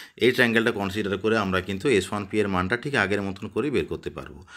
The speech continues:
তাহলে এস ওয়ান পি এর মানটা দেখা যাবে যে, আহ, এই যে ফর্মুলা যেটা ট্রায়াঙ্গুলার, আহ, ট্রায়াঙ্গেল থেকে এটা আমরা পেয়েছি, তাহলে এস ওয়ান পি এর মানটাও আমরা ঠিক, আহ, একইভাবে যদি বের করি তাহলে এরকম একটা এক্সপ্রেশন আমরা পাবো,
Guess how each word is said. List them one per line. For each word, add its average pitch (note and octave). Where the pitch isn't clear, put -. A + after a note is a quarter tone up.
তাহলে E3
এস D#3+
ওয়ান E3+
পি F3
এর E3
মানটা D3+
দেখা C#3
যাবে C3+
যে, C3+
আহ, G#2+
এই A#2+
যে B2+
ফর্মুলা A2+
যেটা G2+
ট্রায়াঙ্গুলার, G#2
আহ, F#2+
ট্রায়াঙ্গেল G2+
থেকে G2
এটা F#2+
আমরা G2
পেয়েছি, B2
তাহলে G#2+
এস A2
ওয়ান A#2
পি A#2
এর A#2+
মানটাও A2+
আমরা A2
ঠিক, A#2
আহ, -
একইভাবে A2
যদি A2+
বের G#2+
করি C#3
তাহলে A2+
এরকম G2+
একটা G#2+
এক্সপ্রেশন G#2
আমরা G2+
পাবো, G2